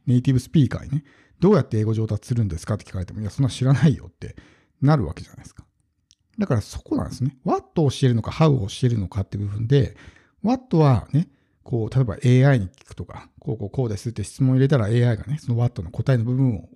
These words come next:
教えてくれる。けども、じゃあ、具体的にどうやればね、そういう風になっていくのかっていうのは教えられなかったりとか。例えばビジネスとかで言うと、個人ビジネスとかで言うと、ね、ノウハウとかってあるじゃないですか。こうやったら、なんか、例えば、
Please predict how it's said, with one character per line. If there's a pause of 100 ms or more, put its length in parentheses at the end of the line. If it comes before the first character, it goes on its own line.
教
え
て
く
れ
る。 (360)
け
ど
も、
じ
ゃ
あ、 (280)
具
体
的
に
ど
う
や
れ
ば
ね、
そ
う
い
う
風
に
な
っ
て
い
く
の
か
っ
て
い
う
の
は (360)
教
え
ら
れ
な
か
っ
た
り
と
か。 (280)
例
え
ば
ビ
ジ
ネ
ス
と
か
で
言
う
と、
個
人
ビ
ジ
ネ
ス
と
か
で
言
う
と、 (340)
ね、
ノ
ウ
ハ
ウ
と
か
っ
て
あ
る
じ
ゃ
な
い
で
す
か。 (260)
こ
う
や
っ
た
ら、
な
ん
か、
例
え
ば、